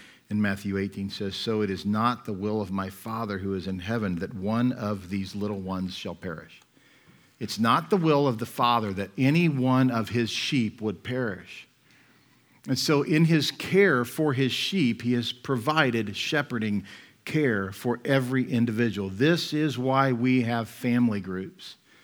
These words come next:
This is why we have asked you to be connected to the body, to be connected to a shepherd, be connected to a leader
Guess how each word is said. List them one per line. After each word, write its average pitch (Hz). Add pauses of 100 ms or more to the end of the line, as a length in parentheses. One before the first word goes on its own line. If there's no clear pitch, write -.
(480)
This 131
is 127
why 127
we 127
have 123
asked 127
you 120
to 107
be 120
connected 127
to 139
the 127
body, 113
to 98
be 104
connected 117
to 127
a 113
shepherd, 101
be 104
connected 117
to 110
a 104
leader 104